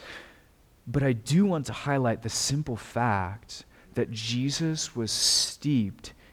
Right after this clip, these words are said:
in Scripture. He, he read these words that you have in your hand. He meditated on these words. He, he memorized these words.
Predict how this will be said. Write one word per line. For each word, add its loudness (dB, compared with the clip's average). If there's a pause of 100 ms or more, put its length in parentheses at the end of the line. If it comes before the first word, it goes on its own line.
in -2
Scripture. -8 (880)
He, -2
he 0
read 0 (520)
these 0
words -2 (1120)
that -2
you 0
have 0
in -6
your -4
hand. -4
He -4
meditated 0
on -6
these -8
words. -10
He, -2
he 0
memorized 0
these -10
words. -10